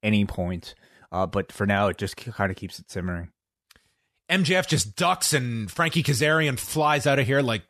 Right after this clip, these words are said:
Speaker 2: like Sean Stasiak. And then it's Starks and Dante of Team Taz left with M J F. Dante takes off the armband for Team Taz. He turns on Starks, tosses him out. Taz is on commentary.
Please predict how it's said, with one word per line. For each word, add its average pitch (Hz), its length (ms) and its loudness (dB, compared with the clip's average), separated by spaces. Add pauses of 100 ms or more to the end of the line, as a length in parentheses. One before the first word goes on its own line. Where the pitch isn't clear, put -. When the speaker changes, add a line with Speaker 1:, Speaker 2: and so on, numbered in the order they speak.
Speaker 2:
like 101 180 -12
Sean 123 220 -2
Stasiak. 123 640 -2 (540)
And 131 180 -6
then 143 240 0
it's - 200 -2 (140)
Starks 185 560 0
and 151 260 -2
Dante 117 580 -2 (140)
of 139 160 -10
Team 196 260 -2
Taz 156 500 0 (200)
left 151 320 -2
with 151 220 0
M 165 160 0
J 160 240 2
F. 123 320 -2 (460)
Dante 147 400 0
takes - 420 0
off 151 320 0
the 139 200 -2
armband 147 640 2
for 135 160 -2
Team 151 300 0
Taz. 139 360 2
He 156 120 0
turns 220 480 0
on 202 180 2
Starks, 180 640 0 (280)
tosses 190 460 0
him 175 100 4
out. 170 300 2 (140)
Taz 185 400 0
is 185 80 0
on 165 140 0
commentary. 143 680 0